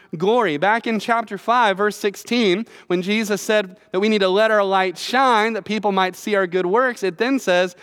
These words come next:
"So that they may glorify your Father who is in heaven." So that's the heartbeat behind it. Not that they would see us and glorify us,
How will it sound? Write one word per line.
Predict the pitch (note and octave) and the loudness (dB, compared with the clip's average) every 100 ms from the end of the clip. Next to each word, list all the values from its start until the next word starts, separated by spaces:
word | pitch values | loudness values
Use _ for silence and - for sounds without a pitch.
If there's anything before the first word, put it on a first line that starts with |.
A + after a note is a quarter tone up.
| - | -20
"So | - - A#3+ C4+ | -16 -4 0 2
that | C4 A#3 A3+ | 2 0 2
they | A3 | 0
may | G#3+ G3+ | 2 0
glorify | F#3 G#3+ C#4 B3+ - F#3+ | 0 0 2 0 0 2
your | G3 F#3+ | 2 0
Father | F#3 A3 B3 C4 F#3 F#3+ | -2 0 2 2 2 2
who | G#3+ | 2
is | G#3 | 0
in | G#3 | 0
heaven." | G#3 A3+ F3+ G2+ _ _ _ _ _ _ _ _ | 2 0 0 -8 _ _ _ _ _ _ _ _
So | - | 0
that's | B3 C#4+ | 0 0
the | C#4 | -2
heartbeat | F#3+ A3+ C#4+ C4 A3 A3 | -2 0 2 0 -4 -2
behind | G#3 G#3+ C#4+ G#3 | 0 2 2 2
it. | |
Not | G3+ D4+ | 2 0
that | C4+ | 0
they | A#3 | 0
would | G3+ | -2
see | - B3+ A#3 | -2 -2 2
us | G#3+ A3+ A3 | 2 2 0
and | G3+ | -4
glorify | G3 G#3 G3 F3+ F3+ | 0 0 2 0 2
us, | G#3 D#4 C4+ | 2 2 2